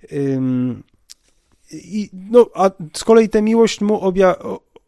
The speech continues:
okazujemy tak, jak Pan Jezus nam okazał miłość największą na krzyżu, to jest najmocniejszy znak miłości,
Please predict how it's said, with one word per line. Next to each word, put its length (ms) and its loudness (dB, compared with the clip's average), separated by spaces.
okazujemy 640 0
tak, 200 -2
jak 140 -2
Pan 160 -2
Jezus 300 -4
nam 200 -2
okazał 380 -4
miłość 280 -4
największą 440 -6
na 100 -4
krzyżu, 480 -4
to 100 -10
jest 100 -10
najmocniejszy 580 -6
znak 240 -8
miłości, 580 -6